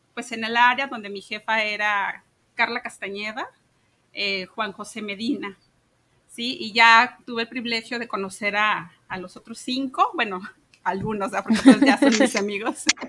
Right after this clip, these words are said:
Speaker 1: <laughs> ya los conocía desde antes, como de Rita Basulto, eh, León Fernández, eh, ay, ay, ay,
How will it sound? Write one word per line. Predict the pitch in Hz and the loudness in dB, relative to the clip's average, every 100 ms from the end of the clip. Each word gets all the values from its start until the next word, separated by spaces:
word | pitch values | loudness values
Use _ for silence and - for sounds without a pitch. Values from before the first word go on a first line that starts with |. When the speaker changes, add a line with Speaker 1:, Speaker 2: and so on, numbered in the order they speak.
| - | -8
Speaker 1:
<laughs> | 403 403 233 | -8 -8 -6
ya | 208 | -4
los | 226 | -4
conocía | - 214 208 - 208 | -6 -8 -8 -6 -4
desde | 220 208 | -4 -4
antes, | 202 196 302 480 - - - _ - - | -4 -4 -6 -6 -10 -18 -20 _ -16 -10
como | 208 | -6
de | 208 214 | -4 -4
Rita | 233 - 233 | -6 -2 -2
Basulto, | 214 - 247 247 - 311 349 - - - - 196 | -2 -6 -10 -8 -4 -4 -4 -10 -20 -8 -6 -4
eh, | 185 180 | -6 -6
León | 196 208 214 - | -4 -4 -6 -8
Fernández, | 226 214 220 233 247 339 466 - - _ _ _ _ _ 196 | -8 -2 -2 -2 -2 -2 -4 -12 -18 _ _ _ _ _ -4
eh, | 196 196 196 196 196 196 196 _ _ _ _ _ _ - | -2 -2 -4 -4 -6 -8 -14 _ _ _ _ _ _ -14
ay, | 139 | -10
ay, | 123 120 | -6 -4
ay, | 92 | -6